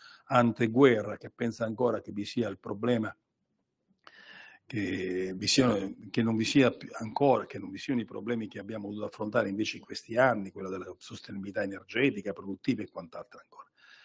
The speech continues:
Per cui, eh, ora è cambiato anche il format di politica industriale e decideremo insieme. L'Italia è tornata tra i grandi in Europa e tra i grandi nel mondo, e in conclusione tutti questi elementi di politica industriale,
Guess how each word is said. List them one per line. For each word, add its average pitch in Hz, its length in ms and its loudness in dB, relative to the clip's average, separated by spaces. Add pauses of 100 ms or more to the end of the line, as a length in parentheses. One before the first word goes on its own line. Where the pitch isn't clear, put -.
(340)
Per 156 160 8
cui, 185 360 4
eh, 107 60 0
ora 101 380 2
è 107 80 -2
cambiato 117 480 0
anche 104 220 -6
il 101 80 -8
format 113 420 2
di 104 100 -6
politica 113 300 -2
industriale 143 760 2
e 123 60 0
decideremo 104 540 -2
insieme. 151 440 0
L'Italia 104 340 -6
è - 80 -14
tornata 104 500 -8
tra 104 140 -12
i 98 80 -12
grandi 104 460 -4
in 98 40 -10
Europa 107 400 -6
e - 60 -16
tra 117 140 -14
i 98 40 -14
grandi 117 340 -4
nel 175 140 2
mondo, 196 540 0 (420)
e 156 100 0
in 120 140 4
conclusione 156 800 2 (320)
tutti - 300 -6
questi - 280 -10
elementi 120 280 0
di 110 120 -6
politica 117 360 -2
industriale, 104 840 -8